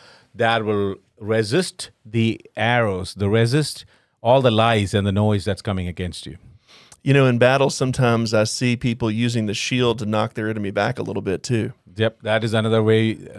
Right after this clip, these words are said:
Speaker 1: You know, I think it's, as you said, as I said, mu-, it's multifaceted for sure. Shields, uh, stops the darts and the arrows, and as you said, it can push back darkness. And, uh, then the next one is the helmet of salvation. This is the battlefield of the mind.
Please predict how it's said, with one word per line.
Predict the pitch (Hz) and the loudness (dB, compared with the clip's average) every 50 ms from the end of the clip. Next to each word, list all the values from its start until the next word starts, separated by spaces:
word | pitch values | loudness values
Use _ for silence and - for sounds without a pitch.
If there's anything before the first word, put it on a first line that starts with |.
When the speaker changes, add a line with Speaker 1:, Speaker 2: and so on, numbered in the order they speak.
| 90 90 101 | -16 -10 -6
Speaker 1:
You | 131 | -4
know, | 135 151 | -2 0
I | 135 123 127 | 0 0 0
think | 127 151 143 139 | 0 -2 -2 -4
it's, | 131 - - | -4 -6 -6
as | - 113 110 110 113 | -4 -4 -2 -2 -2
you | 117 | -4
said, | - - 113 - | -4 -4 -4 -4
as | 107 101 110 | -4 -4 -2
I | 110 | -2
said, | 101 - 123 113 98 | -2 -2 -4 -4 -4
mu-, | 98 95 | -6 -8
it's | 95 98 95 104 | -8 -8 -8 -8
multifaceted | 107 104 104 104 - 107 104 - 107 104 107 101 - 113 101 104 87 | -6 -6 -6 -4 -4 -4 -4 -2 -2 -2 -2 -2 -4 -4 -6 -6 -8
for | - - 90 | -10 -12 -14
sure. | - - - 131 127 123 123 - - - - - - _ | -10 -6 -2 0 0 0 0 -2 -6 -18 -20 -20 -20 _
Shields, | - - - 127 120 120 120 117 113 107 - - | -14 -4 2 4 6 6 6 6 4 0 -2 -4
uh, | 107 107 101 98 95 92 90 90 87 78 - - | -2 0 0 2 0 0 -2 -4 -6 -10 -14 -18
stops | - - - 135 117 117 120 - - | -10 -2 2 2 4 2 2 0 -2
the | 113 110 104 101 | -2 0 0 -2
darts | 98 101 95 - 120 113 117 117 117 113 - | -4 -10 -6 -2 0 2 2 2 2 0 -4
and | 110 95 95 | -6 -6 -4
the | 101 101 | -2 0
arrows, | 107 113 113 110 110 110 107 - - - - _ _ - | 0 0 0 0 0 -2 -4 -8 -12 -20 -20 _ _ -6
and | 101 107 104 98 104 | -2 -2 -2 0 -2
as | 101 101 | -2 -4
you | 107 | -2
said, | - - 110 92 | -2 -2 -4 -2
it | 90 | -2
can | - 107 95 | -4 -4 -2
push | - - 110 - - | 0 -2 -2 -2 0
back | - 107 95 90 85 | 0 0 0 0 -2
darkness. | 95 87 82 80 80 - - 80 - - - _ _ _ _ _ _ _ _ | -4 -6 -6 -8 -12 -18 -20 -20 -20 -20 -20 _ _ _ _ _ _ _ _
And, | - 110 113 110 110 107 101 107 | -2 0 2 2 2 2 2 2
uh, | 107 101 | 2 2
then | 95 117 117 120 117 113 113 - - | 4 4 4 4 4 2 0 -2 -4
the | - 107 110 107 | -4 -2 0 2
next | 110 143 151 - - | 2 2 2 2 4
one | 151 135 | 4 4
is | 131 117 | 4 4
the | 117 | 4
helmet | 101 117 120 120 123 123 - | 4 2 2 2 0 0 -2
of | 107 - | -2 -2
salvation. | - 113 98 95 95 90 87 95 95 92 87 - - - 107 113 - _ _ _ _ - - - _ _ - - - - - - - - _ _ _ _ _ _ _ - | 0 0 2 2 0 -2 -2 -2 -2 -2 -2 -4 -6 -10 -10 -14 -20 _ _ _ _ -20 -20 -20 _ _ -20 -20 -20 -20 -20 -20 -20 -20 _ _ _ _ _ _ _ -2
This | 123 147 175 | 0 0 2
is | 208 180 | 2 2
the | 156 131 | 2 4
battlefield | 120 113 117 117 117 - - 117 107 95 | 4 4 4 4 2 2 2 0 2 2
of | 87 | 0
the | 87 | 0
mind. | 85 87 90 85 67 62 64 - - | 0 -2 -2 -4 -6 -8 -14 -20 -20